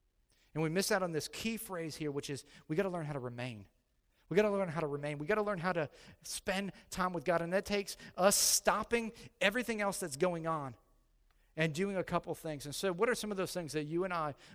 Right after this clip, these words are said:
we gotta do if we're going to make prayer a lifestyle? The first one is this, is we gotta make some time for God. We're just gonna make some time for God. Listen, we schedule everything in our lives. If I were to ask you to pull out your smartphone right now,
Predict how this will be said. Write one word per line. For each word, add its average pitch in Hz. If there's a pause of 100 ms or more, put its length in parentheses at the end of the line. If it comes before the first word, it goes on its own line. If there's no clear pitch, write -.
we 160
gotta 175
do 156
if 147
we're 170
going 151
to 139 (220)
make 160
prayer 147
a 131
lifestyle? 139
The 135
first 185
one 156
is 123
this, 143
is 127
we 160
gotta 202
make 131
some 123
time 123
for 117
God. 107 (1600)
We're 190
just 214
gonna 208
make 170
some 160
time 175
for 160
God. 151 (200)
Listen, 185
we 170
schedule 165
everything 160
in 147
our 143
lives. 123
If 175
I 208
were 196
to 185
ask 190
you 202
to 170
pull 190
out 196
your 170
smartphone 190
right 190
now, 202